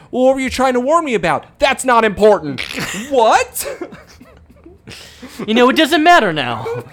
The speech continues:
Speaker 1: What?
Speaker 2: Now that I think about it.
Speaker 1: And you and Lana were just in a major lip lock.
Speaker 2: Dude.
Speaker 1: Chloe, I
Speaker 2: Chloe.
Speaker 1: didn't, I didn't mean to. You didn't mean to what, Clark? Um,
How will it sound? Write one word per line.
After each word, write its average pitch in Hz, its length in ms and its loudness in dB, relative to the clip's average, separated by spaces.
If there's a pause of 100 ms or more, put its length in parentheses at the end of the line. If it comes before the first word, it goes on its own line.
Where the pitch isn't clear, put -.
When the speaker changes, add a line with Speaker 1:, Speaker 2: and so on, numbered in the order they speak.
(260)
Speaker 1:
What? 440 160 2
Speaker 2:
Now 254 260 2
that 262 80 0
I - 20 0
think 285 240 -6
about 165 240 -2
it. 311 140 -6 (640)
Speaker 1:
And 254 340 -6
you 294 240 -2
and 214 220 -2
Lana 240 320 -4
were 175 80 -6
just 214 240 -6
in 185 80 -8
a 151 40 -6
major 165 680 -4
lip 135 520 -2
lock. 123 500 -10 (2750)
Speaker 2:
Dude. 95 520 -16
Speaker 1:
Chloe, 208 320 0
I 180 120 2
Speaker 2:
Chloe. 123 80 -6
Speaker 1:
didn't, 202 360 -2
I 170 80 -6
didn't 185 220 -4
mean 196 200 -4
to. 202 140 -4
You 240 200 -6
didn't 349 360 -6
mean 311 180 -4
to 220 80 4
what, 131 520 -6 (120)
Clark? 127 720 -6 (800)
Um, 165 440 -12